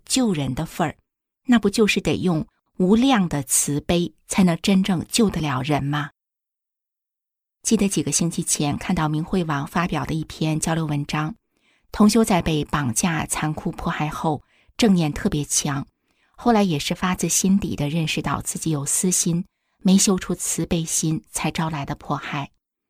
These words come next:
当时特别佩服同修的正念，感觉自己的差距很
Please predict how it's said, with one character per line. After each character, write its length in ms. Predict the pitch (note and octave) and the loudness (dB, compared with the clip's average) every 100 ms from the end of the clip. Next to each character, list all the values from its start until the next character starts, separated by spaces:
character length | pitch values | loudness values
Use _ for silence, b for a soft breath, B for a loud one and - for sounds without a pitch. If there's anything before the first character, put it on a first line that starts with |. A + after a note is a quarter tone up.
| _ _ _ _ - | _ _ _ _ 2
当 120 | G#3+ | 2
时 300 | - E3 D#3 | 4 0 0
特 180 | - A3+ | 0 0
别 140 | D#3 | 0
佩 300 | - F#3+ D#3 | -2 -4 -4
服 200 | - D3 | -4 -6
同 220 | - D3+ | -4 -4
修 160 | - D#3+ | -4 -6
的 80 | D#3 | -4
正 300 | F3+ D3+ D3+ | -2 -2 -2
念， 280 | D#3 C3 - _ _ _ - | -2 -4 -10 _ _ _ -2
感 160 | F3+ | 0
觉 180 | E3 F#3 | 2 2
自 160 | G3+ A3+ | 2 -2
己 100 | - | -2
的 120 | D3 | -6
差 260 | - F3 E3+ | -4 -4 -2
距 160 | E3 | -4
很 240 | D#3 C#3 | -4 -6